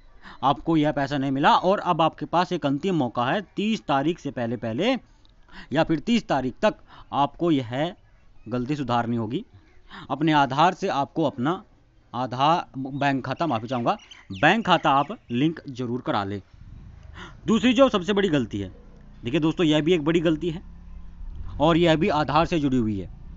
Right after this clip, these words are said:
आधार कार्ड से आपको अपना मोबाइल नंबर भी लिंक कराना होगा।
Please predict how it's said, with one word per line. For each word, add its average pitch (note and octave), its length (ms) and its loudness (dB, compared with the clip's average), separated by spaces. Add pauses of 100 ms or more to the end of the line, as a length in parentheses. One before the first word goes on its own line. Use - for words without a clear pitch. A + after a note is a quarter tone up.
(680)
आधार G3+ 340 4
कार्ड G#3+ 220 0
से A3+ 140 -4
आपको F#3+ 280 2
अपना F#3 240 0
मोबाइल D#3 400 2
नंबर D3+ 340 2
भी D3+ 160 0
लिंक D3 300 2
कराना A#2 380 -4
होगा। B2+ 320 -2